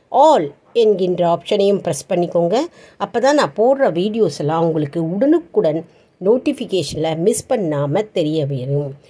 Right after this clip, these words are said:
இந்த வீடியோவை skip பண்ணாம கடைசி வரைக்கும் முழுமையா பாருங்க. அப்பதான் உங்களுக்கு doubts இல்லாம தெரிய வரும். நம்ம சேனல்ல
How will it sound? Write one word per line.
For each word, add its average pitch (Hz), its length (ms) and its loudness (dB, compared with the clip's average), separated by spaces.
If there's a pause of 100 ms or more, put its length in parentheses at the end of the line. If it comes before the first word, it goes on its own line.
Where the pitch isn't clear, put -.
(260)
இந்த 285 300 0
வீடியோவை 196 720 0 (380)
skip - 360 -6
பண்ணாம 170 720 -2
கடைசி 254 540 -2
வரைக்கும் 214 440 -2
முழுமையா 196 560 0 (100)
பாருங்க. 151 600 -4 (200)
அப்பதான் 190 520 -2
உங்களுக்கு 170 360 -2 (120)
doubts 208 340 -6
இல்லாம 165 480 -2 (180)
தெரிய 170 380 0
வரும். 135 340 -6 (920)
நம்ம 302 220 2
சேனல்ல 190 580 0